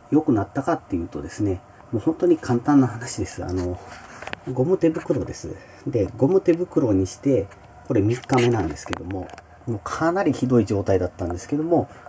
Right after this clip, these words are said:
一気に状況が改善して、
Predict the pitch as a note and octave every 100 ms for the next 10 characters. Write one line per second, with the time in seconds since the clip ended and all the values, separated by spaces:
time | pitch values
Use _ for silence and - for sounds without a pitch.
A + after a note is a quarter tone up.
0 | - - - - - G#2 - - - -
1 | D3+ C3 A#2+ A#2+ G#2 F2+ F2 - G2+ F#2+
2 | F2+ D#2+ - - G2+